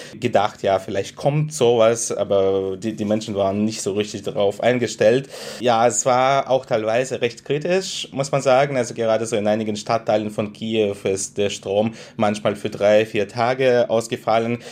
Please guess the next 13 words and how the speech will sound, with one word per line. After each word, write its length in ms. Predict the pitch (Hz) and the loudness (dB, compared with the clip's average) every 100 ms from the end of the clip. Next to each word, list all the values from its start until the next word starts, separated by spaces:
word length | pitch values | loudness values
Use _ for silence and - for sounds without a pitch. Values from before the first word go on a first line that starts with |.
| - | -6
und 220 | 120 110 | -2 2
da 80 | 120 | 2
möchte 280 | 123 120 123 | 0 -4 -2
man, 440 | 113 110 101 73 | -2 -2 -6 -4
da 140 | 107 117 | 0 2
möchte 220 | 123 113 | 0 -2
man 120 | 104 | -2
natürlich 320 | 104 110 101 | -2 -2 -4
schon, 480 | - 113 120 117 104 | 0 0 2 0 0
äh, 320 | 98 98 98 - | 2 2 2 0
irgendwie 280 | 107 104 107 | 0 0 -2
vorbereitet 640 | 127 131 117 113 110 101 | 2 2 2 0 0 -2
sein. 300 | 110 110 113 | 0 2 0